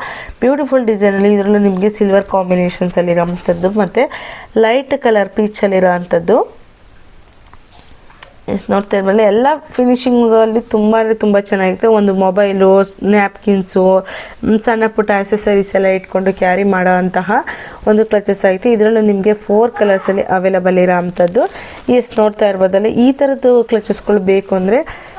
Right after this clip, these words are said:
ಬೇಗ ಬೇಗ ಗ್ರ್ಯಾಬ್ ಮಾಡ್ಕೊಳ್ಳಿ. ಲಿಮಿಟೆಡ್ ಪೀಸಸಲ್ಲಿ ರೀಸ್ಟಾಕ್, ಆಮೇಲೆ ಬೆಸ್ಟ್ ಪ್ರೈಸಲ್ಲಿ ಕೊಡ್ತಾ ಇರೋ ಅಂಥದ್ದು. ಎಸ್, ಅದೇ ರೀತಿಯಾಗಿ ಈ ಥರ ಕ್ಲಚಸ್‌ಗಳನ್ನ ಏನು ನೋಡ್ತಾ ಇದ್ದೀರಾ, ನಿಮ್-, ನೀವು ನೋಡಿ ಮತ್ತು ನಿಮ್ಮ ಫ್ರೆಂಡ್ಸು ಫ್ಯಾಮಿಲಿಗೆ ಶೇರ್ ಮಾಡಿ. ಇದು ನಿಮಗೆ ಫೆಸ್ಟಿವಲ್ ಆಫರ್ ಅಂತ ಹೇಳಿ ಕೊಡ್ತಾ ಇರೋ ಅಂಥದ್ದು.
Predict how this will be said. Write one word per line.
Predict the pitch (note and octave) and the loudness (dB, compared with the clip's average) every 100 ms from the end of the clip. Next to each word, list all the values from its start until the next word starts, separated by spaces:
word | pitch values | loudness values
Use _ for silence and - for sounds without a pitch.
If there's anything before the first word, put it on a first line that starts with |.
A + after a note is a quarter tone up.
| F#4+ G#3 | -8 0
ಬೇಗ | G#3+ A3+ | 2 2
ಬೇಗ | G#3 G#3 | 2 0
ಗ್ರ್ಯಾಬ್ | G3 F#3+ F#3 | 0 0 0
ಮಾಡ್ಕೊಳ್ಳಿ. | F#3+ F3 - A#3+ B3 | -2 -2 0 0 2
ಲಿಮಿಟೆಡ್ | G#3 G#3 G#3 G3 | 2 0 -2 -2
ಪೀಸಸಲ್ಲಿ | F#3+ F#3 F#3 F#3 F#3 | -2 -2 -4 -2 0
ರೀಸ್ಟಾಕ್, | F#3 F3+ F#3 G#3 A#3+ C#4+ | 0 0 -2 2 2 2
ಆಮೇಲೆ | A3+ G#3+ | 0 0
ಬೆಸ್ಟ್ | G3+ G#3 - | 0 0 -4
ಪ್ರೈಸಲ್ಲಿ | C4 G#3 F#3+ F#3+ F#3 | 0 0 0 0 0
ಕೊಡ್ತಾ | G3+ F#3+ F3+ F3+ | -2 0 0 2
ಇರೋ | F3+ | 0
ಅಂಥದ್ದು. | F3+ F3+ F3+ C#4 F#4 - - - C4 | -2 -2 -2 -2 -2 -8 -18 -6 -2
ಎಸ್, | C4 - | 0 0
ಅದೇ | A3 B3 D#4 | 0 2 2
ರೀತಿಯಾಗಿ | C#4+ - A#3+ A3 G#3+ | 2 2 0 2 0
ಈ | G#3+ | 0
ಥರ | G#3+ | -2
ಕ್ಲಚಸ್‌ಗಳನ್ನ | G#3 G#3+ G3+ G3+ - G3 G3+ | -2 -4 -2 -4 0 0 2
ಏನು | F#3+ G3 | 2 2
ನೋಡ್ತಾ | F3+ F#3 | 2 0
ಇದ್ದೀರಾ, | F3+ G3 A#3+ | 0 0 0
ನಿಮ್-, | A3 G#3+ A3 G#3+ | 2 2 2 2
ನೀವು | A3+ A3+ A3+ A#3+ A#3 A3 | 2 4 4 4 4 2
ನೋಡಿ | G#3 G3 | 2 2
ಮತ್ತು | C4+ A3+ | 0 2
ನಿಮ್ಮ | G#3+ G3+ | 0 2
ಫ್ರೆಂಡ್ಸು | G3+ G3 G3 | 0 0 -2
ಫ್ಯಾಮಿಲಿಗೆ | G3 F#3+ F#3 F#3 F3+ F3+ F#3 | 0 0 0 0 0 0 0
ಶೇರ್ | F3+ | 0
ಮಾಡಿ. | F3+ F3 G#3+ E4+ E4 | 0 0 0 -2 -2
ಇದು | G#3+ B3+ | 0 2
ನಿಮಗೆ | A#3+ G#3+ B3+ | 2 0 0
ಫೆಸ್ಟಿವಲ್ | B3 G#3 - A#3 G#3 | 0 -2 -2 0 2
ಆಫರ್ | F#3+ F#3 G3+ | 2 0 -2
ಅಂತ | F#3+ F#3 | -2 -2
ಹೇಳಿ | F#3 F3+ F3+ | -2 0 0
ಕೊಡ್ತಾ | F#3 F3+ F3+ F3 | 0 0 0 2
ಇರೋ | F3 | 0
ಅಂಥದ್ದು. | F3 F3 E3+ | 0 0 0